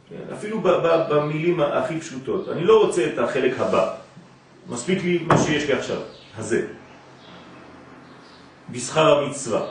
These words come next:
כלומר, אז, זה לא מצווה לשם, איזה, אלא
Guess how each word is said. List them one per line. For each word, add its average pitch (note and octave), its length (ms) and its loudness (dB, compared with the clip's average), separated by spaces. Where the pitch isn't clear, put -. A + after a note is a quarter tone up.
כלומר, A#2+ 420 -2
אז, - 300 -2
זה A#2 200 -2
לא A3+ 160 6
מצווה D3+ 440 2
לשם, C#3+ 520 2
איזה, D3 360 2
אלא A#2 160 2